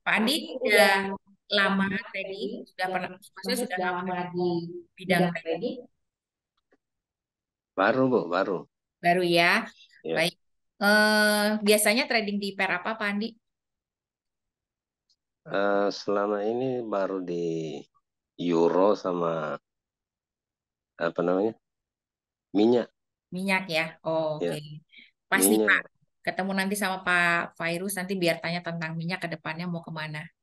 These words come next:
Speaker 1: Ya?
Speaker 2: Iya, iya.
Speaker 1: Mm-mm. Boleh, oke. Eh, ditutup dulu mic-nya. Saya mau menyapa Ibu Diah Novitasari. Selamat malam, Ibu.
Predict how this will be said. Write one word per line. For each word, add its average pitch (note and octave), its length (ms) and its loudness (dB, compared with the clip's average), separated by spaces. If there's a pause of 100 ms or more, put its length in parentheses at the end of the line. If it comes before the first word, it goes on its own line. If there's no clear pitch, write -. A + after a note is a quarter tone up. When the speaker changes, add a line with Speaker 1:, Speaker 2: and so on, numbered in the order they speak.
(360)
Speaker 1:
Ya? D#3+ 160 0
Speaker 2:
Iya, D#3+ 280 -4
iya. - 100 -14 (400)
Speaker 1:
Mm-mm. F3 300 -6 (440)
Boleh, F3 480 4
oke. E3+ 140 -2 (380)
Eh, E3 360 2
ditutup E3+ 320 -8
dulu F3 160 0
mic-nya. F#3+ 560 4
Saya F3+ 240 0
mau F3 80 -4
menyapa E3+ 400 0
Ibu F#3 240 -2
Diah F3+ 320 2
Novitasari. G3 840 0
Selamat G3+ 280 -2
malam, G3 280 0
Ibu. G#3+ 520 -2